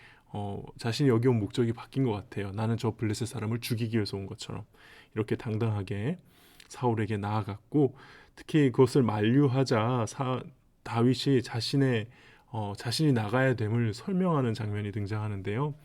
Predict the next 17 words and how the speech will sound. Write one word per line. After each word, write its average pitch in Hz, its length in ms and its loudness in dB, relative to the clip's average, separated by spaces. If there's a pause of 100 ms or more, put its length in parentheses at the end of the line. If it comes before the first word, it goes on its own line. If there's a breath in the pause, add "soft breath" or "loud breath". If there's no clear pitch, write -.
(120)
그럼 139 220 0
바로 110 300 -2
그건 127 360 2
이제 104 220 -2
목자 127 480 0
시절에 117 600 0 (380 loud breath)
사자와 143 600 4
곰을 117 640 0
이겼던 123 440 2
경험을 117 400 0
이야기합니다. 107 720 -4 (320 soft breath)
근데 135 220 6 (260 loud breath)
거기에 123 280 2
마지막 113 480 0
편이 156 200 0
참 131 220 -4
중요해요. 113 640 0